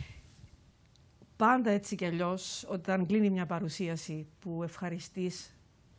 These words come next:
όλους αυτούς που είναι εκεί ή που συνέβαλα για να δημιουργηθεί μια εκδήλωση, το μεγαλύτερο ευχαριστώ ανήκει στους ανθρώπους που μας τιμούν με την παρουσία τους. Είναι πάρα πολύ σημαντικό.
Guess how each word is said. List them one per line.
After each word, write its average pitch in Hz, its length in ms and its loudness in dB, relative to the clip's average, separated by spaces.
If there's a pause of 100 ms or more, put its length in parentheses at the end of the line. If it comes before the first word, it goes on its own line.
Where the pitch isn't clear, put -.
(120)
όλους 190 400 6
αυτούς 165 440 -6
που - 120 -8
είναι 165 160 0
εκεί 165 400 -2
ή 185 80 -2
που 185 100 -4
συνέβαλα 170 560 -2
για 165 140 -6
να 165 100 -4
δημιουργηθεί 156 500 -6
μια 156 120 -4
εκδήλωση, 160 500 -8 (380)
το 175 100 -4
μεγαλύτερο 175 480 0
ευχαριστώ 185 460 -4
ανήκει 185 480 -2
στους - 260 -8
ανθρώπους 185 480 -2 (140)
που 202 100 0
μας 180 340 -2
τιμούν 190 480 -2 (500)
με 175 120 -6
την 175 160 -4
παρουσία 165 460 -6
τους. - 320 -20 (920)
Είναι 214 160 0
πάρα 214 220 0
πολύ 165 160 -2
σημαντικό. 160 380 -8